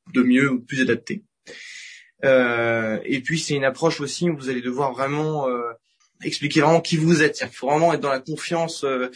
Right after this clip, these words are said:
faut que le client se dise, « Bon, bah, j'ai ma banque. » C'est en premier, le client va voir sa banque. « Donc, j'ai ma banque, je cherche un conseil un peu plus, euh, un peu différent. Et donc là, je vais aller vers un conseiller indépendant. »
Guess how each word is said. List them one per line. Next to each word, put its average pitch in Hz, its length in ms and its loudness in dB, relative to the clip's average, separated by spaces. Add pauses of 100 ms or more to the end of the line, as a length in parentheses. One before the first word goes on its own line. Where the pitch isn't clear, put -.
(260)
faut - 100 -16
que 147 60 0
le 143 60 0
client 160 220 4
se 170 140 0
dise, « 151 220 0
Bon, 156 120 2
bah, 139 120 4
j'ai 143 140 2
ma 156 120 4
banque. » 165 320 2
C'est - 100 -12
en 131 80 -6
premier, 156 280 2
le 156 60 2
client 151 180 -6
va 143 60 -2
voir 135 100 -2
sa - 160 -12
banque. « 135 260 -6 (400)
Donc, 135 80 -6
j'ai 147 160 4
ma 143 80 6
banque, 160 320 4
je - 60 -6
cherche 147 200 -4
un 131 140 0
conseil 143 400 -2
un 131 80 -2
peu 139 140 -4
plus, 147 340 2
euh, 131 200 4 (340)
un 139 80 -8
peu 165 120 4
différent. 151 640 2 (840)
Et 135 60 -4
donc 131 160 -2
là, 170 140 6
je 143 80 -8
vais 147 80 6
aller 147 120 8
vers 147 160 0
un 143 100 -6
conseiller 147 360 -8
indépendant. » 135 560 -4